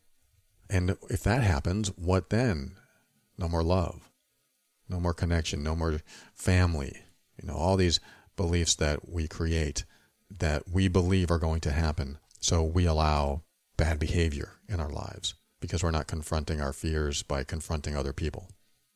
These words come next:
We're not honoring ourselves by saying, "Hey, look, I don't accept that behavior. Will you please back off?"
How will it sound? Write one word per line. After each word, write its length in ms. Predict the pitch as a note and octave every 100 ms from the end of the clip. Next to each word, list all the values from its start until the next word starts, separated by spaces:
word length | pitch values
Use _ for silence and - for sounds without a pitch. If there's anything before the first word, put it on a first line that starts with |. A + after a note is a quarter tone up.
| _
We're 80 | G2+
not 140 | F#2
honoring 400 | - F#2 F2 D#2+
ourselves 540 | D2 D2 F2 D2+ C#2 C#2+ - -
by 140 | - E2
saying, 260 | F2+ E2
"Hey, 160 | E2+ A#2
look, 300 | A#2 A#2+ -
I 160 | F2+ G2+
don't 180 | A2+
accept 360 | F#2 - F#2+ D#2+
that 160 | D#2 D2
behavior. 500 | D#2 A2 G#2 E2+ E2+
Will 120 | F2
you 100 | D#2
please 280 | - E2 -
back 300 | C2+ C2+ D#2
off?" 320 | D2 -